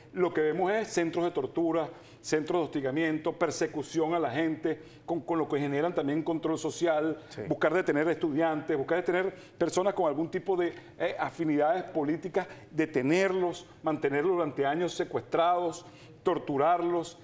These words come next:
Speaker 1: y hasta matarlos, como el caso de Fernando Albán y del, y del, del, de, se,
Speaker 2: Pero no hay escrúpulos allí,
Speaker 1: de,
Speaker 2: en,
Speaker 1: de, de
Speaker 2: porque
Speaker 1: otros militares que han estado allí,
Speaker 2: cuando
Speaker 1: como la
Speaker 2: hablamos de,
Speaker 1: tortura.
Speaker 2: de
Speaker 1: Entonces,
Speaker 2: esta hazaña
Speaker 1: lo, lo,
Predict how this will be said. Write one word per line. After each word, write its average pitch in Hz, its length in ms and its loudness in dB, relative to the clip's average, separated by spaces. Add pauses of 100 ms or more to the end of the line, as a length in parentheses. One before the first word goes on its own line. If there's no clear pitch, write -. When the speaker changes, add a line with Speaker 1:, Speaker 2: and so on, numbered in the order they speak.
(100)
Speaker 1:
y 160 120 2
hasta 156 280 0
matarlos, 180 520 2
como 127 180 -2
el 117 60 -6
caso - 220 -2
de - 60 -4
Fernando 135 320 -2
Albán 156 240 0
y 202 40 0
del, 139 320 0
y 147 60 -8
del, 127 380 -2 (600)
del, 127 240 -2
de, 123 320 0
se, - 140 -10 (360)
Speaker 2:
Pero 120 140 -2
no 117 60 -2
hay 143 80 2
escrúpulos 175 600 0
allí, 139 280 0
Speaker 1:
de, 127 140 0
Speaker 2:
en, 113 60 -8
Speaker 1:
de, 139 80 -6
de 147 60 -6
Speaker 2:
porque 147 120 2
Speaker 1:
otros 131 180 2
militares 165 360 2
que 175 60 -2
han 165 80 0
estado 165 240 0
allí, 151 140 0
Speaker 2:
cuando 143 240 2
Speaker 1:
como 143 100 2
la 151 80 4
Speaker 2:
hablamos 214 180 2
de, 208 120 4
Speaker 1:
tortura. - 160 -6
Speaker 2:
de - 180 -4
Speaker 1:
Entonces, 190 180 2
Speaker 2:
esta 196 40 2
hazaña 214 480 0
Speaker 1:
lo, 196 200 -2
lo, 233 480 -2